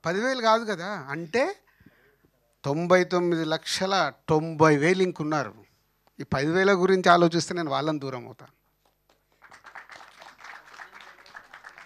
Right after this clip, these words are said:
So మన థింకింగ్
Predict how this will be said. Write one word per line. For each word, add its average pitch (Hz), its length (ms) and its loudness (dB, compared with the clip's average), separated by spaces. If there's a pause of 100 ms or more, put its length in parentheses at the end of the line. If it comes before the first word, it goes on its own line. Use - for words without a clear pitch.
(140)
So 208 80 -2 (1300)
మన 202 100 0
థింకింగ్ 214 680 -8